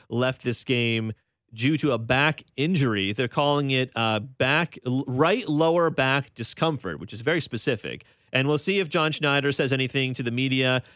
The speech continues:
in a little wi-, little while when he finishes his availability. But with the Kiermaier back injury, Varsho was moved to center. Cavan Biggio entered the game. He went to second. Merrifield went to left. I wonder, is it, you think that's the configuration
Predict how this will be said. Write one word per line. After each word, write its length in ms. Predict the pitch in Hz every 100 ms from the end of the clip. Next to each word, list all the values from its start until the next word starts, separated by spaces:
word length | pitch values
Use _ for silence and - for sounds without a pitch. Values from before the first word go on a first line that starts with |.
| _
in 120 | 117 123
a 40 |
little 200 | 123 123
wi-, 240 | 120 131 -
little 260 | 123 131 127
while 260 | 127 135
when 100 | 160
he 100 | 120 113
finishes 320 | 123 110 113
his 100 | 113
availability. 580 | 113 110 113 117 127 147
But 300 | 143 131 - _ _ _ _ _ _ _
with 80 | 147
the 40 | -
Kiermaier 440 | 220 247 240 226
back 240 | 175 170
injury, 600 | 165 151 131 143 139 135 - 120
Varsho 420 | 143 156 165 180
was 180 | 160 127
moved 580 | 139 143 143 147 139 135 -
to 380 | - 131 127 123
center. 560 | - - 151 143 147 151
Cavan 360 | 156 151 135
Biggio 420 | 127 147 143 151 135
entered 240 | 135 135
the 80 | 127
game. 300 | 127 135 139
He 100 | 135
went 200 | 151 139
to 60 | 123
second. 460 | - 143 - 139
Merrifield 420 | 127 131 123 139 127
went 160 | 127 113
to 80 |
left. 580 | 110 110 139 120 107 - _ _ _ _ _ _
I 80 | 214
wonder, 300 | 233 208 175
is 180 | 156 180
it, 80 |
you 60 | 180
think 100 | 269
that's 180 | 359 381
the 80 | 233
configuration 1080 | - 180 156 139 127 120 120 - 123 117